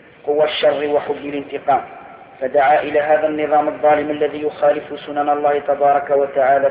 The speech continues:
في تدبير خلقه ورزقهم من فضله، وبالتالي أصبح الشعب الجزائري بعد هذا النظام عالة ينظر بعضه إلى بعض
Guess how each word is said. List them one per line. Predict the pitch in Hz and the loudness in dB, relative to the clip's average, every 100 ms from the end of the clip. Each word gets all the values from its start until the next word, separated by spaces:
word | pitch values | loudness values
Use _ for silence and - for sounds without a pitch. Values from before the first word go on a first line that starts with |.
| - | -2
في | |
تدبير | 139 131 135 139 | -8 -8 -4 -4
خلقه | 131 135 135 139 135 127 - - - - - | -2 -4 -4 -4 -4 -6 -12 -20 -20 -12 0
ورزقهم | 135 147 139 151 143 151 | 2 2 -2 -4 -2 -4
من | 151 147 | -8 -4
فضله، | 147 139 139 131 117 - - - - | -2 -2 -2 -6 -8 -12 -20 -18 -8
وبالتالي | 131 143 - 156 151 160 170 - - - - - - - - - | -6 -8 -4 2 2 2 -4 -12 -18 -20 -20 -20 -20 -20 -18 -4
أصبح | 147 - 143 151 | -4 -2 -2 -2
الشعب | 147 - 151 135 135 | -2 -2 0 0 0
الجزائري | 147 156 143 151 131 143 143 147 143 | -4 -4 -2 -2 -2 -6 -6 -4 0
بعد | 139 147 | 0 2
هذا | 143 143 | 2 2
النظام | 143 143 139 160 180 - | 0 -2 0 2 2 -2
عالة | 113 123 151 156 143 147 | -2 2 4 4 2 -2
ينظر | 147 143 135 143 139 | -2 -6 -4 -2 0
بعضه | 143 131 139 139 | 0 0 0 -2
إلى | 127 135 135 | -2 2 2
بعض | 135 110 | 4 0